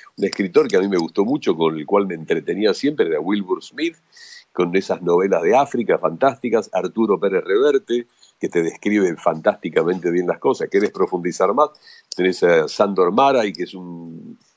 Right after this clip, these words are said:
tipo que te describe la psicología de las personas. Stefan Zweig también, que es otro que, tipo que te describe cosas.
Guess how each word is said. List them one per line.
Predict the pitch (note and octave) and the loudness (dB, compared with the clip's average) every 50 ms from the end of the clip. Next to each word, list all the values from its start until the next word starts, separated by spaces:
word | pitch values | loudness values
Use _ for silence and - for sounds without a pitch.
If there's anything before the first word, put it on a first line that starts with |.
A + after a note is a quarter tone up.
| _ - | _ -12
tipo | A2+ G2+ E2+ F#2+ F2+ | -10 -4 -2 -2 -2
que | F2+ | -2
te | D#2 G2+ F#2 | -2 -4 -4
describe | F#2 E2+ - - - _ - A2+ A2+ A2+ A#2+ B2 B2 A#2+ A#2+ A2+ A2 G2+ - - - - - | -4 -4 -8 -12 -20 _ -2 0 0 2 4 2 4 4 4 2 0 -2 -6 -14 -20 -14 -8
la | E2+ E2+ | -8 -6
psicología | - - G2 E2 F#2 F2+ F2 E2+ - - G#2 G2 F#2 | -6 -4 -2 2 2 4 4 2 2 2 2 2 4
de | F2 | 4
las | E2+ E2 - | 2 0 0
personas. | - F2+ E2+ E2 - - D3 C3+ B2 A2+ A2 A2 - - _ _ _ _ _ _ _ _ - | 0 0 0 0 2 2 2 2 2 0 -2 -4 -6 -10 _ _ _ _ _ _ _ _ -16
Stefan | - - A#2 G2+ - A2 G2 F2 | -6 0 0 0 2 2 0 0
Zweig | E2+ F#2 B2+ B2+ B2+ - | 2 2 2 2 2 0
también, | - F2+ E2+ F#2 A#2 B2+ A#2+ | -2 -4 -2 0 -2 -2 -2
que | B2 | -2
es | A#2 - G#2 | -6 -6 -6
otro | F#2 F2 F#2 F2+ E2 D#2+ - | -6 -4 -4 -4 -4 -6 -10
que, | D2+ D2 D2 E2 E2 D#2+ D#2 D2+ - | -14 -8 -4 -4 -2 -4 -4 -6 -8
tipo | - G#2 G#2 G2 G#2 F#2 | -4 -2 0 2 2 2
que | E2 D#2+ | 2 0
te | D2 C#2 E2+ D#2+ | -2 -2 -4 -4
describe | D#2 - - - - - B2+ B2 A#2+ G#2+ F#2+ E2+ | -4 -6 -10 -10 -4 0 2 4 6 4 4 4
cosas. | B2+ B2+ B2 C3+ B2+ | 2 2 2 0 -2